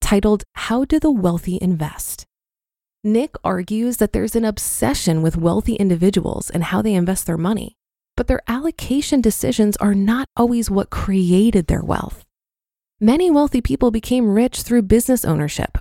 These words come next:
professional careers, or other means, and have since allocated their wealth to private equity and hedge funds. Access to alternative investments is limited by bankroll, and for some wealthy investors,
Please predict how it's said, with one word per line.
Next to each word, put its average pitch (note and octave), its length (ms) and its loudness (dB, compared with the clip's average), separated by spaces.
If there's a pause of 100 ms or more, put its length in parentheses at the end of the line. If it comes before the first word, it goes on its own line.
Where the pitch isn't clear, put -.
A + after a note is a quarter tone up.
professional G#3+ 540 0
careers, G3+ 580 -4
or G#3+ 180 0
other A3 240 0
means, G#3+ 520 -2 (280)
and G#3 120 2
have G#3 160 -2
since - 420 -4 (100)
allocated B3 600 -2
their G3+ 120 2
wealth F#3 340 -2
to - 80 -2
private E3 360 0
equity G#3+ 480 0
and F3+ 100 0
hedge E3+ 220 -2
funds. - 480 -8 (800)
Access A#3+ 460 -2
to A#3+ 140 4
alternative G3 640 2
investments F3+ 640 -2
is G3 140 2
limited A#3 480 0
by G#3+ 160 2
bankroll, G3 560 0 (460)
and A3+ 120 4
for B3 160 0
some D#4 480 -4
wealthy C#4 360 0
investors, - 640 -2